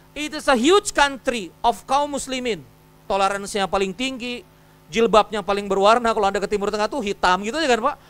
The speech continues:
Di sini melilit ke atas. Wih, kita pusat fashion, kita pusat pemikiran. Anda ke Malaysia kalau nggak punya, nggak punya iklanat dari Kementerian Agama, nggak bisa ceramah, Pak.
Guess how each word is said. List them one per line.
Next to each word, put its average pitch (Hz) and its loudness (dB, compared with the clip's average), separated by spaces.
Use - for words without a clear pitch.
Di 233 -4
sini 285 -6
melilit 190 0
ke - -2
atas. 202 4
Wih, 294 -2
kita 277 0
pusat 254 2
fashion, 277 2
kita 262 2
pusat 247 2
pemikiran. 269 0
Anda 285 4
ke 285 -2
Malaysia 277 2
kalau 247 2
nggak 240 0
punya, 240 -2
nggak 233 4
punya 240 -2
iklanat 247 4
dari 233 2
Kementerian 226 -2
Agama, 262 0
nggak 240 2
bisa 262 4
ceramah, 294 -2
Pak. 285 -8